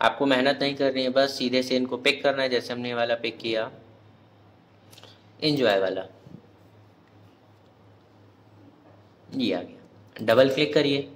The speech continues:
Selection हुआ, Enjoy को हटाकर आपने जो भी लिखना है वो आप simply यहाँ पर type कर सकते हैं। Sizing को आप इस तरीके से भी कम ज़्यादा कर सकते हैं, या फिर आप size को यहाँ से भी manage कर सकते हैं। Pointer यहाँ पर रखेंगे, जब ये वाला पॉइंटर आएगा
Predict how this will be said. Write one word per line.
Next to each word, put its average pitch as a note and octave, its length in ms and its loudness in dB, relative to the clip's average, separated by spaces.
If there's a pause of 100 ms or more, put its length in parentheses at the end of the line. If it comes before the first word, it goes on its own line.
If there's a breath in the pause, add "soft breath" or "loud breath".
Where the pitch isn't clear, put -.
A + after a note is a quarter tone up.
Selection A#2+ 460 2
हुआ, D3 280 2 (160)
Enjoy A#2+ 360 4
को A#2+ 120 -2
हटाकर B2 480 2
आपने A#2+ 280 0
जो A2 180 -4
भी A#2+ 120 -2
लिखना C3 280 -4
है B2+ 60 -2
वो G#2+ 140 -6
आप G#2 120 0
simply A2 400 -10 (400 loud breath)
यहाँ B2+ 160 4
पर D3 80 4
type A#2+ 320 0
कर G2 60 -8
सकते - 300 -14
हैं। G2 60 -10
Sizing A#2+ 440 2
को C#3+ 100 0
आप B2+ 200 4
इस A#2 140 -8
तरीके C#3 300 -2
से D3 140 -2
भी C#3+ 100 -2
कम C#3+ 180 0
ज़्यादा C#3 280 2
कर C#3 140 0
सकते C3+ 320 -6
हैं, E3+ 100 -12 (300 loud breath)
या B2 120 6
फिर C3 200 0
आप B2+ 120 4
size A#2 280 0
को C#3+ 100 -4
यहाँ A#2+ 280 -2
से A2+ 160 -6
भी A#2+ 100 -4
manage F#2+ 340 -10
कर F2+ 120 -10
सकते - 340 -20
हैं। - 140 -20
Pointer A2 300 2
यहाँ A#2+ 240 0
पर C3 120 0
रखेंगे, C#3+ 420 0
जब A#2+ 260 -2
ये A2+ 100 -2
वाला B2 180 4
पॉइंटर C#3 440 2
आएगा D3 320 4